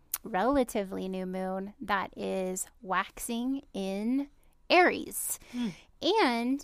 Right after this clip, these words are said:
Speaker 1: in the Northern Hemisphere, it's early spring, or we're getting close to spring. And so what I was thinking will feel really good this week,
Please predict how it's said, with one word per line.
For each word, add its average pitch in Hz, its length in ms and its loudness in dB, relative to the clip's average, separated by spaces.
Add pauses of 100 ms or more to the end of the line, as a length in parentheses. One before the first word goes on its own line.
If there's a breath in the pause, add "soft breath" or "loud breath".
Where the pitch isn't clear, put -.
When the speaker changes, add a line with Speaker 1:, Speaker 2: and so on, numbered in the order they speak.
Speaker 1:
in 226 120 0
the 214 80 -2
Northern 196 300 -4
Hemisphere, 185 720 -6
it's - 420 -4 (140)
early 196 260 -2
spring, - 440 -6 (100)
or 185 140 -2
we're 185 140 -6
getting 208 380 2
close - 460 0
to 208 80 -4
spring. 190 540 -6 (280)
And 208 320 0
so 208 680 8 (200)
what 208 260 2
I 214 140 2
was 214 140 -2
thinking 208 580 -6
will 190 220 -4
feel 190 340 -4
really 190 260 -4
good 196 180 -4
this 202 180 -4
week, 277 220 -4